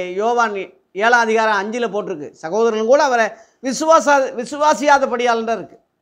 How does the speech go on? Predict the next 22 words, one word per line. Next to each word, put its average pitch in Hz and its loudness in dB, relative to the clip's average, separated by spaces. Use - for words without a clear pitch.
சகோதரர்களுக்கு 262 2
அட்ஜஸ்ட் 226 0
பண்ணி 240 -8
போகல, 226 -2
அம்மாவுக்கு 254 0
என் 233 0
தாய் 247 2
தான்னு 254 0
சொல்லல. 214 -2
உனக்கும் 226 -2
எனக்கும் 247 2
என்ன, 240 0
என்ன? 226 -2
என் 196 0
வேலை 277 4
இன்னும் 269 -2
வரலன்னு 262 0
சொன்னார். 202 -8
ஆரம்பத்திலிருந்தே 247 2
கராவா 233 0
தான் 233 -2
சொன்னார். 220 -2